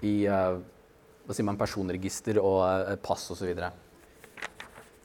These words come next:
Og den lovgivningen får vi jo helt sikkert snart også i Norge, eh, med, med denne regjeringen. Og en ansvarlig minister som om mulig går enda lenger på dette feltet enn forgjengeren.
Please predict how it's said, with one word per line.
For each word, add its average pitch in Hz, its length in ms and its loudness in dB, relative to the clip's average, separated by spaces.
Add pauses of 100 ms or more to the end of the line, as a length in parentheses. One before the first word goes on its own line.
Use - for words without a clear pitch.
(1000)
Og 127 100 10
den 127 180 12
lovgivningen 113 480 12
får 117 140 4
vi 110 100 4
jo - 160 -2
helt 107 140 2
sikkert - 300 -6
snart 95 280 -4
også 85 220 -8
i 95 80 -6
Norge, 80 300 -8 (560)
eh, 90 280 -4
med, 92 420 -4
med 92 220 -6
denne 95 240 -2
regjeringen. 85 420 -4 (800)
Og 95 200 4
en 95 100 0
ansvarlig 98 380 0
minister 95 360 -6
som 92 380 -6
om 101 120 0
mulig 95 260 -2
går 110 140 0
enda 95 180 -4
lenger 92 420 -4
på 98 160 -2
dette 98 200 -6
feltet 92 440 -6
enn 90 260 -8 (180)
forgjengeren. 85 540 -6